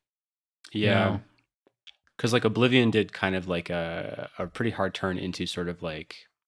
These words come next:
Speaker 2: I mean, this is, again, kind of just from looking from afar, more like a, ma-,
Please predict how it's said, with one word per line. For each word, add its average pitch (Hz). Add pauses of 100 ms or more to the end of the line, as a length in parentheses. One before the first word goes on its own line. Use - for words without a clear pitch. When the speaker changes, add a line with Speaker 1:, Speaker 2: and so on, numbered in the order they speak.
(580)
Speaker 2:
I 107
mean, 95
this 92
is, 95
again, 87
kind 85
of -
just -
from 85
looking 90
from -
afar, 82 (480)
more 92
like 90
a, 87
ma-, 87